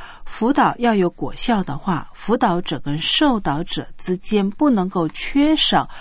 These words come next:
和谐的关系。有人甚至觉得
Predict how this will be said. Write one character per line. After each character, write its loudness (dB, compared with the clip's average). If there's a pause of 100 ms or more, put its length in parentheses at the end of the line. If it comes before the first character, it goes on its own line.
(140)
和 2
谐 2
的 -6
关 -4
系。 -4 (760)
有 6
人 6
甚 4
至 -2
觉 2
得 0